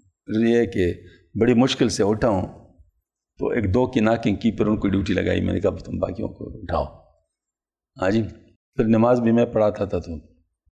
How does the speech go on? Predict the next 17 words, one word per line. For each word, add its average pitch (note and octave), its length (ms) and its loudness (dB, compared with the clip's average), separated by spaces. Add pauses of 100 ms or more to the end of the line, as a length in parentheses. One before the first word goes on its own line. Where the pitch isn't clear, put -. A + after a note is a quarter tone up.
(260)
پڑھائی G2+ 280 4
مجھ B2 160 2
سے G2+ 120 -4
نہیں F#2 140 0
گئی، F2+ 160 -2
تین D#3+ 220 2
دفعہ - 220 -2
سا - 360 -6
ہوا، E2 260 -4 (1600)
میں G2 140 0
نے G2+ 80 0
کہا G2 120 0
بس F#2 180 -4
اب F2+ 100 -2
اپنی E2 240 -4
اپنی - 260 -10
پڑھو، E2 120 -14